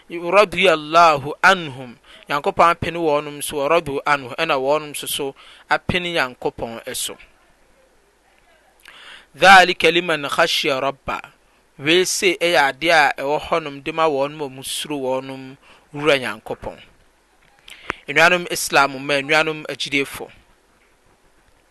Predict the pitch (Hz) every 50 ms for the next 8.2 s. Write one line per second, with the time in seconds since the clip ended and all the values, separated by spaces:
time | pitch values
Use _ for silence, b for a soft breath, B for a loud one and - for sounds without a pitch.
0 | _ _ _ _ _ _ B B B B B B B B B _ 170 185 214 -
1 | - - 247 226 202 185 180 185 202 214 - - 165 165 165 196 202 190 180 160
2 | 151 151 170 185 190 170 165 - 180 165 160 151 156 151 151 151 151 147 143 -
3 | _ _ _ _ _ _ _ _ _ b b b b b b _ 170 170 - -
4 | - 196 202 175 147 135 143 - - 175 - - 185 - - 151 139 131 - -
5 | - 131 127 127 131 135 135 131 131 - - - 135 123 - - 117 - - _
6 | _ _ _ _ _ _ _ _ _ _ _ _ _ _ _ _ _ _ B B
7 | B B B B B _ 139 143 151 175 - - 196 196 - - 170 156 160 175
8 | 180 175 175